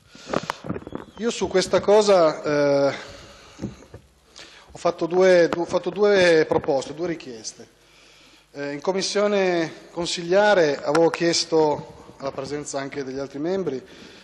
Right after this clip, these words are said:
di, ehm, avere la documentazione in supporto elettronico.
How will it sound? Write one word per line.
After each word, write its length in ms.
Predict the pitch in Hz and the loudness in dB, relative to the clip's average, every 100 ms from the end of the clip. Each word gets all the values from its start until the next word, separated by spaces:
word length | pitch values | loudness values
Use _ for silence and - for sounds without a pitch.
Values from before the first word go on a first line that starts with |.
| - - | -20 -20
di, 300 | - 151 151 | -8 -4 -4
ehm, 720 | 151 143 139 135 131 131 131 127 - - - - - | -4 -6 -6 -4 -6 -8 -12 -14 -20 -20 -20 -20 -12
avere 340 | 147 165 196 185 | -8 0 2 4
la 100 | 156 | 2
documentazione 680 | 151 160 170 165 160 190 190 | 0 -6 -8 -6 -6 -4 -6
in 60 | |
supporto 680 | - 147 156 143 156 147 - | -8 -8 -8 -8 -6 -6 -8
elettronico. 800 | 147 139 - 139 127 120 135 - | -8 -8 -6 -8 -8 -10 -14 -14